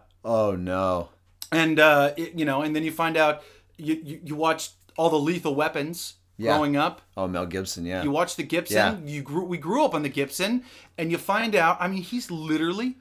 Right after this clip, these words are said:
Speaker 2: fucking insane.
Speaker 1: Yeah. What? When did? When do you think he, he turned though? Like, do you think he's always just had it in him? Probably.
Speaker 2: I, I think that it's, it's like, I'm sure that over the years he
Speaker 1: Yeah.
Speaker 2: got a little warped,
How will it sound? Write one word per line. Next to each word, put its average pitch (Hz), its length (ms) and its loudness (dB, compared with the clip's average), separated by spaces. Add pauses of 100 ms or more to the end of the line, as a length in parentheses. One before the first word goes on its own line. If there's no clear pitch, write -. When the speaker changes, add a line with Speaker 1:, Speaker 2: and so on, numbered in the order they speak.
(120)
Speaker 2:
fucking 147 500 -8
insane. 320 480 -2
Speaker 1:
Yeah. 254 140 6
What? 147 360 2
When 185 200 -4
did? 196 200 -12
When 170 140 -2
do 208 40 -6
you 208 40 -6
think 180 240 -6
he, 135 200 -6
he 120 140 -6
turned 131 420 0
though? 85 140 -4
Like, 85 320 -8
do 107 80 -10
you 107 60 -6
think 127 140 -2
he's 113 120 -2
always 113 280 2
just 107 140 -4
had 107 200 2
it 101 100 -2
in 104 140 0
him? 110 100 -2
Probably. 117 540 0
Speaker 2:
I, - 100 -6
I - 40 -8
think 277 380 0
that 226 140 -2
it's, 190 300 -4
it's 175 240 -6
like, 170 420 -2 (600)
I'm 175 160 -2
sure 240 280 0
that 214 120 2
over 180 160 2
the 139 80 -6
years 139 720 -2
he - 100 -4
Speaker 1:
Yeah. 127 60 -2
Speaker 2:
got 139 120 4
a 131 40 2
little 135 220 2
warped, 123 480 -2